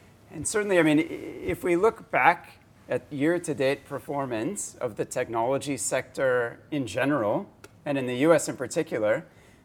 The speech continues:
I mean, the big seven alone have risen fifty-five percent, where the other four hundred and ninety-three companies in the S and P are up four percent. Now, obviously, that's not only because of A I,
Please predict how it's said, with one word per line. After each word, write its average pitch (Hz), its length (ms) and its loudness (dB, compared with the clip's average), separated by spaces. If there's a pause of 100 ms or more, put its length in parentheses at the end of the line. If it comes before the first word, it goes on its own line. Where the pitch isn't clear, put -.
I - 40 -16
mean, 117 160 -10
the 107 80 -6
big 170 280 0
seven 151 540 0
alone 135 600 2 (480)
have 120 160 -4
risen 135 340 -2
fifty-five 131 800 -2
percent, 107 640 -6 (880)
where 120 400 4
the 110 140 -2
other 143 220 4
four 147 260 0
hundred 135 240 -4
and 120 100 -8
ninety-three 117 400 -4
companies 117 400 -8
in 120 80 -12
the 120 60 -8
S 113 160 -6
and 110 80 -12
P 127 100 -6
are 117 100 0
up - 280 -4 (160)
four 123 320 -4
percent. - 400 -16 (640)
Now, 110 160 -4
obviously, 143 460 0
that's 120 300 -2
not 120 440 0 (240)
only 147 500 0
because 110 400 -8
of 107 120 -6
A 107 180 2
I, 101 340 -2